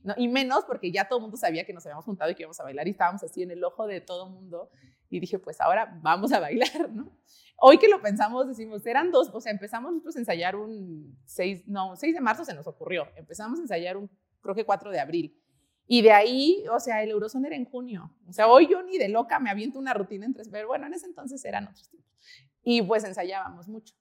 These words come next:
Y las chicas fueron como que las que me decían, "Es que sí enseñas bien, es que mira, nos explicas. O sea, nos hiciste bailar en dos a las nueve", o sea, todas, o sea, fue como que ahí yo dije, "Bueno, tal vez sí".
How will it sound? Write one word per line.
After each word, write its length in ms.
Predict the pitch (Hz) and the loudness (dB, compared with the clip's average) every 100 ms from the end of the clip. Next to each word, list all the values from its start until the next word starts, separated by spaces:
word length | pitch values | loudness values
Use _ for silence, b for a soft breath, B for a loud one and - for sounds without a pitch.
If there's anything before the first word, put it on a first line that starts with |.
| _ | _
Y 160 | 233 | 0
las 200 | 208 226 | 2 2
chicas 460 | - 285 247 202 - | 0 -4 -2 -2 -6
fueron 320 | 220 214 208 | -6 -6 -6
como 240 | 202 196 180 | -12 -16 -14
que 80 | 175 | -16
las 80 | |
que 80 | 170 | -18
me 40 | 180 | -14
decían, 140 | 226 | -8
"Es 100 | 240 | -6
que 120 | 339 | -4
sí 140 | 330 254 | -4 -6
enseñas 400 | 254 233 220 190 | -8 -10 -10 -12
bien, 320 | 214 214 220 | -8 -6 -6
es 120 | 226 | -10
que 120 | 233 | -14
mira, 380 | 220 214 226 214 | -16 -14 -6 -6
nos 200 | 202 190 | -6 -8
explicas. 600 | 180 160 - 214 214 214 b b _ | -8 -10 -10 -10 -4 -6 b b _
O 80 | 226 | -2
sea, 120 | 247 | 2
nos 160 | 240 240 | 0 -2
hiciste 300 | 226 262 311 | -6 -4 2
bailar 340 | 285 214 220 | 2 2 -2
en 100 | 226 | -6
dos 200 | 220 - | -8 2
a 60 | 214 | 2
las 180 | 233 208 | 2 -6
nueve", 240 | 208 220 | -4 -2
o 100 | 226 | 0
sea, 220 | 196 190 | 2 2
todas, 240 | 247 254 233 | 0 -4 -6
o 40 | |
sea, 100 | 247 | -6
fue 140 | 233 320 | -10 -6
como 200 | 359 339 | -6 -6
que 120 | - | -4
ahí 460 | 196 202 277 320 - | -2 2 0 -2 -12
yo 80 | 226 | -14
dije, 200 | 220 214 | -14 -16
"Bueno, 260 | 214 349 349 | -14 -16 -8
tal 200 | 226 226 | -8 -8
vez 180 | 269 | -12
sí". 200 | 269 330 | -14 -20